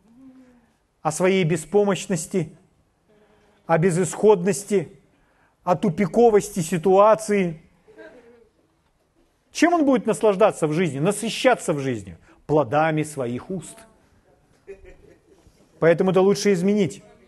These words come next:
Повернитесь к своему соседу и скажите: "Измените свои слова". Итак, исходя из только этих некоторых мест Писания,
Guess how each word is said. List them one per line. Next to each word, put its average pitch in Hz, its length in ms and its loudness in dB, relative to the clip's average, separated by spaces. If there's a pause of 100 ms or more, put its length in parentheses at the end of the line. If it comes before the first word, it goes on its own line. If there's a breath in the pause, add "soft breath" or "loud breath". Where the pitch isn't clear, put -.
(760)
Повернитесь 175 340 2
к - 40 -6
своему 190 240 2
соседу 180 360 2
и 175 40 0
скажите: 175 460 0
"Измените 165 640 0
свои 107 260 -4
слова". 85 380 -12 (4000 loud breath)
Итак, 262 560 2
исходя 214 600 4
из 202 300 -2 (280)
только 233 340 4
этих 226 500 2
некоторых 208 640 2
мест 190 360 2
Писания, 135 680 -2